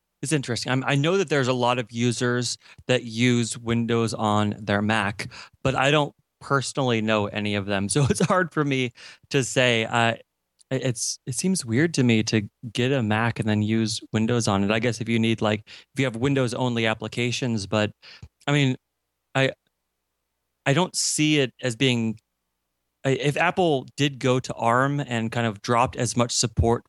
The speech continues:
for Windows software, I wouldn't see it being that big of a deal because I think things are moving into the cloud anyway. And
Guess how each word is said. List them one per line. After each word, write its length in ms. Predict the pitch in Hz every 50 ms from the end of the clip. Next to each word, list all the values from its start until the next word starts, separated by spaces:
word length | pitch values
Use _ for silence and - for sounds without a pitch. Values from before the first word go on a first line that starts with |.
| _ -
for 440 | 113 110 113 113 113 110 110 107 - _ -
Windows 340 | 123 113 113 113 117 110
software, 440 | - - 113 110 113 - - 139 127
I 40 | 113
wouldn't 220 | 110 110 120 120
see 120 | - 131 127
it 100 | 117 -
being 340 | 123 120 117 113 110 110 113 _ _ _ _ _ -
that 180 | 117 117 110 113
big 160 | 123 120 107
of 80 | 113
a 40 | 107
deal 240 | 110 113 123 143 175
because 200 | 175 156 143 -
I 60 | 131
think 240 | - 190 202 - - - - - - - - _ _ -
things 220 | 156 160 165 156
are 60 | 180
moving 260 | 156 143 151 147 170 160
into 140 | 143 -
the 100 | 131 131
cloud 460 | 120 - - - 123 135 147 120 104 107
anyway. 540 | 104 113 131 135 123 110 104 101 104 104
And 360 | 92 104 110 113 110 110 110